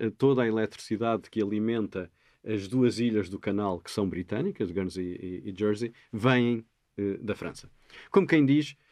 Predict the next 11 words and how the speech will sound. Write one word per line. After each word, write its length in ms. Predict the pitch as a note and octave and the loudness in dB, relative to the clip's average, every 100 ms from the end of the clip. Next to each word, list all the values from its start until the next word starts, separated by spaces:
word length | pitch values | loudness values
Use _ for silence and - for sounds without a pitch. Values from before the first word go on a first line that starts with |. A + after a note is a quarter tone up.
| _ | _
eh, 100 | G#2+ - | -10 -4
"Vocês 280 | A2+ - - | -4 -4 -2
portam-se 400 | A#2+ B2+ B2+ C3 | -2 0 -2 0
mal 300 | A#2+ B2 A#2+ | 2 2 0
e, 220 | A#2 A2+ | -2 -2
e 140 | B2+ G#2+ | 0 0
nós, 400 | A2 A2 G#2 - | 2 0 -2 -6
eh, 220 | A#2+ G#2+ | -6 -4
bloqueamos, 760 | G#2 A#2 A#2 A2 G#2+ G2+ - - | -4 -4 0 0 2 -2 -6 -10
eh, 200 | G2 F#2 - | -8 -10 -8
o 220 | G2 | -10